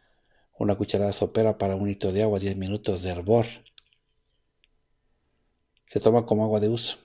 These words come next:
Bueno, ahora vamos a utilizar suplementos. Utilizamos coenzima Q diez,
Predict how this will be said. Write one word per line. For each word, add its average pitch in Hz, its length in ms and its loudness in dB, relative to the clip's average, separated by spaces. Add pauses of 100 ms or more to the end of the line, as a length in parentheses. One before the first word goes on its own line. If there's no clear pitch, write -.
(2250)
Bueno, 113 180 4
ahora 113 120 0
vamos 98 180 -4
a - 60 -14
utilizar 98 400 0
suplementos. 113 1080 -2 (1000)
Utilizamos 117 500 2
coenzima 120 640 4
Q 120 140 4
diez, 127 600 4